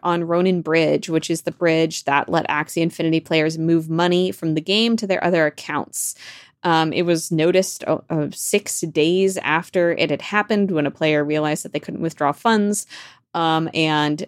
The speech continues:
like I said, it was a phishing attack against a, an employee, now a former employee of Sky Mavis, the company that makes Axie Infinity. And the Ronin Bridge has been offline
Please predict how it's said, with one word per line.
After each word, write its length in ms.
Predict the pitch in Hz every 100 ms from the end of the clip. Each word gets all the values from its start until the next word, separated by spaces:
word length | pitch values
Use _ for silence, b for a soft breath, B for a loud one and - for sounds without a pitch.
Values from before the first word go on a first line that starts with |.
| -
like 260 | 165 160 151
I 40 |
said, 260 | - 202 185
it 80 |
was 120 | 170 165
a 40 |
phishing 340 | - 262 254
attack 360 | 233 226 214 214
against 500 | 170 170 165 - -
a, 280 | - 156 143
an 160 | - 151
employee, 680 | 143 - 175 165 156 156 160
now 320 | 143 151 139
a 20 |
former 340 | 151 254 240 170
employee 460 | 156 - 143 147
of 340 | - 147 147 -
Sky 320 | - - 139
Mavis, 480 | 139 135 135 - -
the 140 | - 170
company 420 | 160 147 151 143
that 180 | 143 -
makes 380 | 143 131 - -
Axie 340 | 135 - - 127
Infinity. 640 | - - 127 123 120 110 - _ _ _ _ _ _ - _
And 300 | 208 185 180
the 60 | 180
Ronin 240 | 208 202
Bridge 260 | 190 185 208
has 220 | 170 160
been 160 | 170
offline 640 | 147 - 220 285 277 277